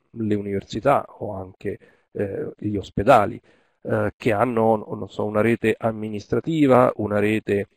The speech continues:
nel caso dell'università, di ricerca o, o degli ospedali di diagnostica e via dicendo.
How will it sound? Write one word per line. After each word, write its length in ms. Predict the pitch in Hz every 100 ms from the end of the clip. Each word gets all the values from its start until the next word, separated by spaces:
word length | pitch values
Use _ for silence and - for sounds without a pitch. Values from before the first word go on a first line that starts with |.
| _
nel 160 | - 98
caso 200 | - 98
dell'università, 500 | 101 98 101 117 107
di 160 | 98 104
ricerca 760 | 101 - 135 107 - - 107
o, 100 | 98
o 200 | 98 104
degli 180 | 101 101
ospedali 580 | 101 - 98 107 101 101 _ _ _ _
di 120 | 101
diagnostica 880 | 101 101 139 131 - - 110 110 -
e 180 | -
via 160 | 101 98
dicendo. 360 | 98 101 -